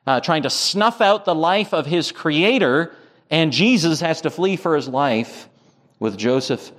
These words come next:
and Mary. But for all the two-year-old and under male children in Bethlehem and in all that region, the Bible said, Herod killed them all.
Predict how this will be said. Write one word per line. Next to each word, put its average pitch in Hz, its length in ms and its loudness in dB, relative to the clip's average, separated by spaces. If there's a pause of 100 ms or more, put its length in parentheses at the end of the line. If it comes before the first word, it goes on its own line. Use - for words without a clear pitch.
(520)
and 104 160 -2
Mary. 110 420 0
But 98 200 -2
for 131 180 2
all 180 340 6
the 156 120 -4
two-year-old 147 1040 2
and 127 180 0
under 131 500 2
male 123 520 2
children 127 440 0
in 98 200 0
Bethlehem 110 600 -2
and 101 120 0
in 104 80 0
all 151 300 4
that 151 260 2
region, 123 720 -2 (380)
the 113 80 -2
Bible 113 340 2
said, 98 360 -2
Herod 107 800 0 (320)
killed 143 400 -2
them 90 360 -4 (760)
all. 104 540 -2